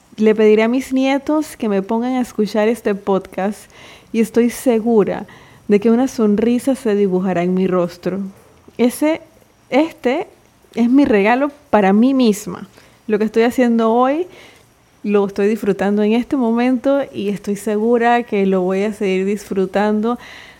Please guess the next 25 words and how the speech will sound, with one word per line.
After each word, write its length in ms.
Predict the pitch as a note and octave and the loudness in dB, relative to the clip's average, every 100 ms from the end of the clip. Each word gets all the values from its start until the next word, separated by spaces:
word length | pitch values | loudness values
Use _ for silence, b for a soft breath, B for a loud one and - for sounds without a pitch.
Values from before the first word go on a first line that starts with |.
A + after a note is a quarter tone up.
| - | -10
hasta 280 | F#3 E3 G3+ | -10 -4 -2
mis 220 | F#3 F#3 | -2 0
últimos 540 | G3 F#3+ G#3 F3+ E3+ | -2 0 0 0 -2
días. 560 | F3+ E3+ G3+ F#3+ - B B B B B _ _ _ _ B B B B - | -2 -2 -2 -6 -10 B B B B B _ _ _ _ B B B B -4
En 140 | A#3+ | 0
la 100 | A#3 | 2
cuenta 320 | A#3+ B3 B3+ C4+ | 2 2 2 2
de 120 | A#3+ | 4
Instagram, 680 | C4 C#4 - C4+ B3+ C4 | 4 2 2 0 2 2
arroba 340 | A#3+ G#3+ A3 A#3+ | 0 0 2 2
entre 220 | A3+ G#3 | 0 -2
poesías 480 | G3+ G3 A3 A#3 B3 | -2 -4 -2 -2 -2
y 80 | G3+ | -2
poetas, 800 | G3 G3+ A3 G#3+ F#3+ A#3 - B B B _ - | -2 0 -2 -2 -2 -4 -6 B B B _ 0
podrás 400 | G#3 G3+ G#3 G#3+ | 2 2 2 2
ver 180 | A3 | 2
el 120 | A3+ G3+ | 2 2
video 360 | G3 F#3+ G3 | 2 2 2
de 120 | G#3+ | 2
la 100 | G3 | 0
declamación 640 | F#3 F3+ E3+ E3 - F#3+ F#3+ | -2 -2 -4 -4 -4 -2 0
del 160 | G#3 | -2
señor 340 | G3+ F3+ F3+ F#3 | -2 -2 0 -2
Efigenio. 760 | A3 G3 F3+ D#3+ F3 E3 D#3+ F3+ F3 - _ | -4 -4 -4 -4 -4 -4 -8 -10 -14 -20 _
Es 300 | G#3 G#3 - | -4 -4 -8